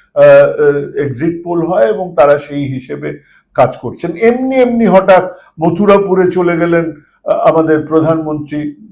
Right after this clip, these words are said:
ভাষণ দিতে, এমনি এমনি হয়নি, তার পেছনে একটা অঙ্ক তাদের থাকে।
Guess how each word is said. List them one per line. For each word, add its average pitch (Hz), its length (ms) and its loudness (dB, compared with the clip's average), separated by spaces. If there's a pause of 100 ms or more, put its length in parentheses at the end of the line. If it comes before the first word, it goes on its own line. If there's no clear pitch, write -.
ভাষণ 143 400 -2
দিতে, 139 340 -6
এমনি 190 240 -4
এমনি 151 240 -6
হয়নি, 113 320 -6
তার 147 240 0
পেছনে 160 320 -10
একটা 190 200 -4
অঙ্ক 147 460 -4 (300)
তাদের 127 240 -2 (140)
থাকে। - 380 -10